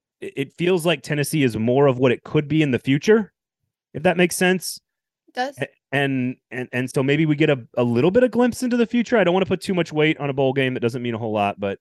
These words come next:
Speaker 1: I, maybe we get a little bit more about Tennessee, learn about more, more about Tennessee than we do anybody else. So we'll see.
Speaker 2: Yeah, I think that will be an exciting one. I am super distracted. Did you just hear my neck?
Speaker 1: No, I did not. Are you okay?
Speaker 2: <laughs> I don't think so.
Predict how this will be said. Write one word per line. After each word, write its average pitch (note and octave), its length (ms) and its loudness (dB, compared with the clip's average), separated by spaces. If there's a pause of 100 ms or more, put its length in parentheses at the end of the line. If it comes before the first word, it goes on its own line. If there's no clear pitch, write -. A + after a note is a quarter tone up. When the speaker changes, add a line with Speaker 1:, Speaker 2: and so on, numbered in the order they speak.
Speaker 1:
I, F#2 220 -12
maybe A2+ 200 -4
we A#2+ 100 -2
get A2+ 120 0
a A2 40 0
little A#2 260 0
bit A#2 120 -2
more G#2 400 0 (560)
about G2+ 280 -2
Tennessee, G2+ 480 -4
learn G2 220 -4
about F#2 180 -4
more, F#2+ 160 -8
more G2 160 -4
about F#2 180 -6
Tennessee G2 300 -8
than F2+ 120 -10
we F2+ 80 -10
do F2+ 300 -8
anybody E2+ 360 -8
else. - 320 -18 (140)
So - 200 -16 (300)
we'll F3 80 -14
see. F3 240 -12
Speaker 2:
Yeah, B3+ 220 -2 (100)
I B3 100 -4
think E4+ 160 -8
that B3+ 100 0
will B3 120 -2
be A#3+ 100 -2
an G#3+ 80 -2
exciting A3 460 -6
one. A3 320 -6 (120)
I G3+ 760 -2
am F#3 320 -14
super G#3+ 320 -14
distracted. G#3 480 -8
Did - 80 -20
you G#3 80 -8
just A3 160 -6
hear B3+ 80 -4
my G#3+ 140 -2
neck? F#3+ 440 -6 (480)
Speaker 1:
No, A#2 180 2
I G#2+ 60 2
did F2+ 140 -4
not. F2+ 320 -8
Are E2+ 60 -8
you F2+ 120 -2
okay? F#2+ 260 -6 (360)
Speaker 2:
<laughs> - 360 -20
I - 60 -6
don't - 460 -14
think - 240 -6
so. - 160 -6